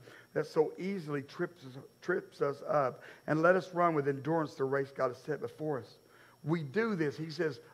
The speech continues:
all that. Now, here's how we do this. By keeping our eyes on Jesus, the champion who does what? Initiates and perfects our faith.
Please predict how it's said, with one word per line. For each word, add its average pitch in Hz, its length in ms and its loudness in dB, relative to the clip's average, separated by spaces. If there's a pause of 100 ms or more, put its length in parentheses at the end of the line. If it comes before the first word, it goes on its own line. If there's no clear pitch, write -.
(100)
all 185 200 10
that. 175 200 6
Now, 147 180 0
here's 156 280 2
how 160 120 2
we 143 140 -2
do 202 160 -6
this. 120 320 -14 (400)
By - 160 -8
keeping 196 360 -2
our 160 160 2
eyes 135 360 -2
on 143 160 -10
Jesus, - 560 -16 (760)
the 131 120 -6
champion 139 640 -2
who 135 160 0
does 135 300 0
what? 147 420 4 (1200)
Initiates 143 1040 0 (100)
and 135 160 -8
perfects - 720 -2 (720)
our 113 180 -8 (120)
faith. 117 260 -6